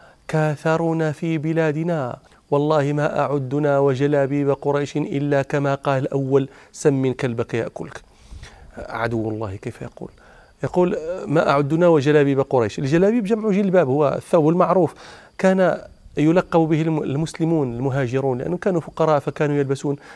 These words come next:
هذه الجلابيب، هذه الأكسية الغليظة، فكان، آه، المنافقون يلقبون المهاجرين بالجلابيب، يلقبون الواحد منهم جلباباً ويلقبون الجماعة جلابيب. فهذا يقول عدو الله:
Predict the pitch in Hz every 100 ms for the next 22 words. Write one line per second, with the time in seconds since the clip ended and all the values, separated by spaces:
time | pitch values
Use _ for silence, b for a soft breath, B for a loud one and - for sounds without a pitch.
0 | B 156 135 131 127 123 101 131 143 135
1 | 139 135 123 123 - - - 143 127 B
2 | B 139 135 135 147 139 151 - B B
3 | 170 - 190 180 165 B B - 143 143
4 | 147 156 156 - - 156 147 143 - 147
5 | 139 143 139 135 131 143 165 156 B B
6 | 147 135 139 143 135 139 131 120 127 -
7 | 131 127 135 143 - 135 135 131 123 127
8 | 147 143 156 B B - 220 185 151 156
9 | 160 156 147 143 127 139 120 120 117 123
10 | 117 110 104 B B - 151 175 165 156
11 | - 143 - 143 139 131 135 135 139